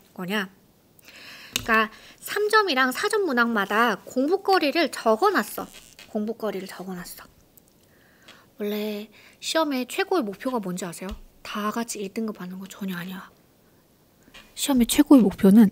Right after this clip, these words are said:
아는 거 다 풀고 오는 거야. 그래서 자, 삼 등급 이하 학생들한테 어쨌건 아는 게 더 지금보다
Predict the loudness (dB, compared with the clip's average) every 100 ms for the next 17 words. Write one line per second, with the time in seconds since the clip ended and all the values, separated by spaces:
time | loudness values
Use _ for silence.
0 | 6 8 10 10 6 4 6 8 8 4
1 | 2 -4 -8 -16 -16 -2 2 4 4 2
2 | 2 2 2 2 4 4 4 0 2 0
3 | 0 0 0 -4 -10 -4 0 2 4 6
4 | 6 4 -4 -4 2 2 2 0 2 2
5 | 0 -6 _ _ -2 2 4 2 -2 -4
6 | -2 0 0 0 -2 -2 -4 -6